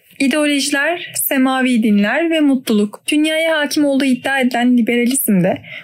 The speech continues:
mutluluk anlayışı semavi dinlerden oldukça farklı.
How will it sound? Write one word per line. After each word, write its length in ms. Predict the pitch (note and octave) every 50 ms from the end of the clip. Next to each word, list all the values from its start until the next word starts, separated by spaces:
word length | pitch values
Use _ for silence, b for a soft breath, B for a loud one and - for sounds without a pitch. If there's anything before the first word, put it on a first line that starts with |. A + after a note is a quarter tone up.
| B B
mutluluk 460 | D4+ D4+ D4 - D#4+ F4+ E4 E4+ -
anlayışı 440 | E4 D#4 D4+ D4+ D4 D4 - D#4 D4
semavi 600 | - - D4+ C#4 C4 C4 C4 C4 C4 C#4 C4 A#3+
dinlerden 440 | B3+ A#3 A3 G#3+ G3+ G3+ G3+ G3+ A3
oldukça 460 | A#3 C#4 D#4 C#4+ C4+ A#3 - - C#4
farklı. 480 | C4 - A#3 G#3+ A#3 - A3+ G3+ G#3+